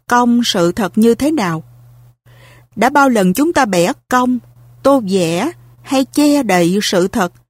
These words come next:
Ví dụ, ta nói, "Tôi đợi anh nửa tiếng rồi đó", trong khi thực ra chỉ khoảng hai mươi phút. Hay, "Với dự án đó,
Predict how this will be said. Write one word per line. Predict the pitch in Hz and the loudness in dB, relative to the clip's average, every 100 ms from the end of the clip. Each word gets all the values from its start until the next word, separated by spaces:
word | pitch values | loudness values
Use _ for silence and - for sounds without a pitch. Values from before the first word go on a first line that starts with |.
| _ _ - | _ _ -2
Ví | 320 | 0
dụ, | - 185 160 160 - - | 2 0 0 -4 -10 -10
ta | - 202 | -4 -2
nói, | 196 202 247 339 - - - - | -2 -2 -4 -6 -10 -20 -20 -6
"Tôi | - 226 | 0 0
đợi | 180 165 190 - | 0 0 -2 -2
anh | 208 208 | 0 2
nửa | 190 160 196 | 0 0 -2
tiếng | 294 247 247 311 381 | -2 -2 0 0 0
rồi | 226 165 | 0 0
đó", | 180 254 311 - - - - | 0 -2 -6 -14 -20 -20 -6
trong | 269 | -4
khi | 254 277 | -2 -2
thực | 262 185 | -2 -4
ra | - 233 226 220 220 | -4 -4 -4 -4 -6
chỉ | - 208 | -4 -4
khoảng | - 214 165 214 | -4 -4 -2 -4
hai | 285 233 202 | -4 -2 0
mươi | 196 196 | 0 0
phút. | - 277 349 _ _ - - | -2 -4 -4 _ _ -20 -10
Hay, | - 226 202 - - - - - | -2 0 -2 -6 -18 -20 -20 -10
"Với | 175 208 208 262 294 | 0 0 2 0 0
dự | 185 170 165 196 | 2 2 2 0
án | - 202 226 277 359 | -2 -2 0 0 0
đó, | 269 233 285 349 | 0 0 -2 -6